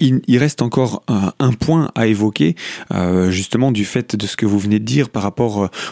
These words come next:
au fait que certains documents peuvent, euh, atteindre, euh, un individu ou une personne.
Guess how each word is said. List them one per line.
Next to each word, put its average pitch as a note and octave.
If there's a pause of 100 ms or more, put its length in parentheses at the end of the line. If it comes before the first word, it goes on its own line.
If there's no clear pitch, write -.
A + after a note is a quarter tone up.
au -
fait B2+
que A#2
certains A#2
documents A#2
peuvent, G#2+ (300)
euh, G#2+
atteindre, A#2
euh, G2+ (240)
un A#2
individu A2+
ou A2+
une A2
personne. E3